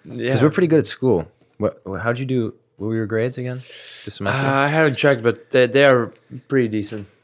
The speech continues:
Speaker 1: Mine, uh, I don't wanna brag, but I got three C's and a B.
Speaker 2: Wow.
Speaker 1: Yeah.
Speaker 2: You see, that's, that's student athlete for you.
Speaker 1: As I was explaining to my mom yesterday, actually, I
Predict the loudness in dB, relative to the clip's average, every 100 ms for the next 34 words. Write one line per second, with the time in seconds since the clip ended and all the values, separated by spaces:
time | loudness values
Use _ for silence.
0 | -6 0 2 2 2 2 2 0 -6 _
1 | _ _ _ -2 2 2 2 2 2 4
2 | 2 -2 -12 _ _ _ _ _ _ -8
3 | -6 -4 -2 -2 -2 -6 _ _ _ _
4 | -18 -8 -6 -6 -6 -4 -4 -6 -10 -8
5 | -8 -8 -14 _ _ -10 -6 -6 -10 _
6 | -20 -12 -8 -6 -2 -2 -2 -4 -10 -8
7 | -8 -8 -10 -16 -20 _ _ _ -12 -4
8 | -4 -2 -2 -4 -8 -6 -8 -8 -2 2
9 | 6 6 6 0 -2 0 2 0 -2 -2
10 | -2 0 0 0 -4 -4 -4 -2 -2 -2
11 | -2 -4 -6 -8